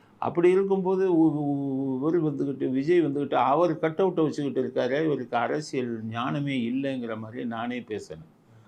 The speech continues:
ஆனா இப்ப கொஞ்சம் கொஞ்சம் ட்ராக்கை மாறி ஈவேராவை விட்டுட்டு எம் ஜி ஆருக்கு வந்திருக்காரு.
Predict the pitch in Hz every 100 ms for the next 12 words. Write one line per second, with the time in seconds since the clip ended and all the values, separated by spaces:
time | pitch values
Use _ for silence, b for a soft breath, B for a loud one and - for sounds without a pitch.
0 | b _ - 160 160 151 156 156 151 147
1 | 143 143 156 147 143 139 135 127 123 123
2 | 156 143 156 151 131 123 117 110 95 110
3 | 156 151 127 127 113 - 87 78 - -
4 | -